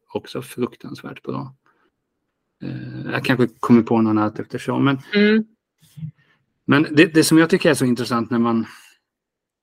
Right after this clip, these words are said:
Speaker 1: eh, jag när också så lite författardröm och sitter och skriver i den tid som, som finns. Och det, det jag alltid tycker är så intressant när man,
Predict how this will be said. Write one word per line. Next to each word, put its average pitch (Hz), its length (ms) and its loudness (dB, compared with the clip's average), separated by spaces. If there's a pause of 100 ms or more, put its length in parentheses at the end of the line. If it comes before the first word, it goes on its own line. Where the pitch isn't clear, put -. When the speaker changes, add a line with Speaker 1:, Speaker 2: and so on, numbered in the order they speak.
(180)
Speaker 1:
eh, 117 240 0
jag 131 240 0
när 117 260 2
också 117 340 -2
så 113 200 -2
lite 104 260 -4
författardröm 104 880 -6
och 107 80 -6
sitter 107 260 -4
och 107 140 0
skriver 104 520 -2
i 107 40 -2
den 101 200 -4
tid 104 260 -6
som, 104 340 -6 (340)
som - 220 -10
finns. 104 440 -2
Och 123 320 -2
det, 123 160 0
det 123 100 4
jag 131 120 6
alltid - 200 -4
tycker 117 200 0
är 110 40 -4
så - 100 -8
intressant 110 480 -6
när 113 80 0
man, 107 240 -2